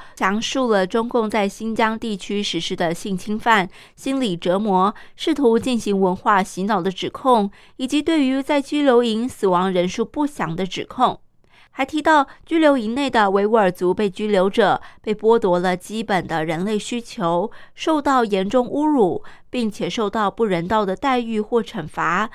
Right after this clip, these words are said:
包括长期单独监禁、不给食物等等。如果这不叫种族灭绝，那什么才算是种族灭绝呢？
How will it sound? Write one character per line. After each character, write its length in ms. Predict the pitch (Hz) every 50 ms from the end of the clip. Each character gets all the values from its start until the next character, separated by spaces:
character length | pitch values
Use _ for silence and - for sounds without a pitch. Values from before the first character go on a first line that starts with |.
| - - - - -
包 160 | - 311 320
括 240 | 320 - 330 320 320
长 340 | - - - 220 202 240 254
期 300 | - - - 226 220 214
单 200 | - 240 247 240
独 140 | 233 208
监 260 | 202 - 269 277 277 302
禁、 320 | - 339 311 269 208 180 - - - - _
不 100 | - 262
给 240 | 254 - 202 156 156
食 240 | - - - 160 139
物 200 | - 220 214 196
等 220 | - - 160 156 185
等。 260 | - 254 233 190 - - _ _ _ _ _ _ - _ -
如 120 | - 294
果 220 | 311 339 311 285 269
这 140 | 277 277
不 100 | 269 269
叫 260 | - 254 247 247 233 226
种 240 | - 226 196 185
族 120 | 170 - 185
灭 240 | 196 208 220 220 -
绝， 360 | - 196 175 175 175 175 - -
那 180 | 165 196 208 202
什 280 | - - - - -
么 180 | - 147 175 196
才 320 | - - - - 185 180
算 320 | 175 - - 208 196 185 190
是 300 | - - 214 196 185 180
种 320 | - - 180 160 - -
族 160 | - - 135 147
灭 240 | 160 165 180 170
绝 220 | 156 - - 135 -
呢？ 300 | 170 185 208 226 247